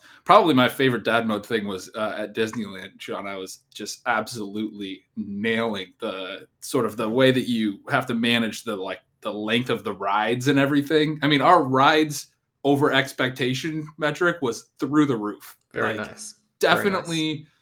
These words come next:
Speaker 1: definitely due for some regression, but we only had a two ga-, two day sample size there. <laughs> So I, I was crushing it.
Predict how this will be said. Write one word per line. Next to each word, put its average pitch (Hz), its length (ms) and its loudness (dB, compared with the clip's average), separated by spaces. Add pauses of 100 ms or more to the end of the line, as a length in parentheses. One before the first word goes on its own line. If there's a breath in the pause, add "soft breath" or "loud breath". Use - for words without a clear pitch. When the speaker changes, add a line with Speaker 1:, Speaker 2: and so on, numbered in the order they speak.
(580 soft breath)
Speaker 1:
definitely 170 600 2
due 147 300 4
for 160 120 -6
some 147 220 -4
regression, 123 540 -4
but 135 100 -2
we 139 140 0
only 139 220 -2
had 127 140 -4
a 113 60 -10
two - 160 -6
ga-, 123 360 -4
two 185 200 -4
day 147 160 6
sample 139 380 -2
size 165 320 2
there. 180 340 -2
<laughs> - 40 -20
So 135 460 0
I, - 280 2 (500 loud breath)
I 185 160 8
was 156 320 2
crushing 131 800 -6
it. - 140 -20